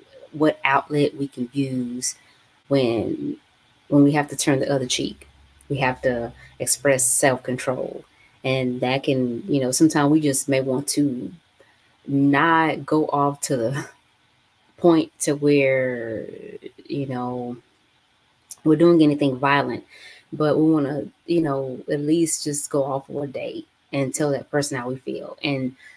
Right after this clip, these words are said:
tell the person what they did to hurt our feelings and, you know, stuff like that. And so it was a really good conversation. And so, you know, in molding yourself, letting God mold you into the truth,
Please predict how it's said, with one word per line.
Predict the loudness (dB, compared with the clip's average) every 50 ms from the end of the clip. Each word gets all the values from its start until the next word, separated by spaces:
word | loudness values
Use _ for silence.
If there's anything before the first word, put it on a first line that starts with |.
| _ _ -6
tell | -2 0 0 0
the | -2 -2
person | -4 -2 -2 -2 0 0 0 2 2 2 2 0 0
what | 0 0 0 0 -2
they | -4 -4
did | -4 -4 -4 -4 -4 -4 -6
to | -6 -4 -4 -4 -6 -8
hurt | -8 -4 -2 -2 -2
our | -2 -6 -6
feelings | -4 -2 -2 -2 -4 -6 -8 -8 -8 -8 -8 -8
and, | -6 -6 -4 -4 -2 -2
you | -2 -2
know, | -2 -6 -6
stuff | -6 -6 -6 -6 -8 -8
like | -10 -12 -10 -10
that. | -10 -10 -10 -10 -12
And | -10 -6 -4
so | -4 -4 -4 -4 -8 -12 -18 -20 -20 -20 -20 _ 2
it | 4 4
was | 4 2 0 0
a | 0 0
really | 0 0 0 0
good | 2 2 2 2 2 0 -4
conversation. | -6 -8 -8 -6 -6 -4 -4 -2 -2 -4 -4 -4 -6 -6
And | -6 -6 -6 -4
so, | -2 0 2 2 2 0 -2 -6 -16 -20 -20 -20 _ -4
you | 0 2
know, | 2 2 2 0 -2 -4 -6 -10 _ _ _ 0
in | 2 2 2 2
molding | 2 2 4 4 4 4 2 2 2 0 2 2 2 2 2 2 0 0
yourself, | -2 -2 -2 -2 -2 -2 0 0 0 -2 -4 -6 -10 _ _ _ _ _ _ _ _ _ _ _ _ _ _ _ _ _ -4
letting | -2 2 2 4 4 4 4 2
God | 2 0 -2 -2
mold | -2 0 0 2 0 0 0
you | -2 -2 -2 0
into | 0 -2 -2 -2 -4 -2 -2 0 0 0 -2 -4 -6 -8 -8 -8 -10 -12 -16 _ _ _ _ _ _ _ _ _ _ _ _ _ _ _ _ _ _ _ _ _ _
the | -2 0
truth, | 0 0 4 6 6 6 4 0 -6 -14 _